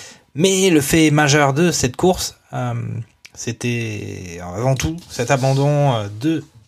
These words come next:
Leclerc qui est sorti de la piste et a percuté, euh, le mur, et a dû abandonner. Alors, euh, Fernando Gaspacho nous, nous a dit qu'il y avait un débat sur ce sujet, donc je vais pas forcément, euh,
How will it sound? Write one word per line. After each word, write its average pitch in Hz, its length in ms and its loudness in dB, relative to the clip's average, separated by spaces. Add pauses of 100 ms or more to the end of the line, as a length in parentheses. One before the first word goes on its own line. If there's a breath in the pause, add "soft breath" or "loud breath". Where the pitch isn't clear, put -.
(340)
Leclerc 147 400 0 (140)
qui 143 320 -4 (420 loud breath)
est 175 100 4
sorti 180 500 0 (200)
de 151 100 -2
la 160 140 4
piste - 440 -6 (180)
et 135 180 -2
a 120 60 -2
percuté, 117 760 -10 (180)
euh, 107 760 -14
le 139 120 2
mur, 135 260 2 (680 loud breath)
et 135 140 4
a 127 60 4
dû 156 300 -2
abandonner. 147 720 4
Alors, 123 400 4
euh, 113 460 2
Fernando 117 560 0
Gaspacho 117 640 -2
nous, 101 500 -4
nous 95 260 -10
a 92 60 -6
dit 107 220 -8
qu'il 98 220 -12
y 104 80 -2
avait 123 120 0
un 160 80 4
débat 131 320 4
sur - 280 -10
ce - 120 -12
sujet, 113 280 -4
donc 107 120 0
je 98 100 -6
vais - 60 -8
pas 117 220 0
forcément, 110 560 -6
euh, 95 120 -10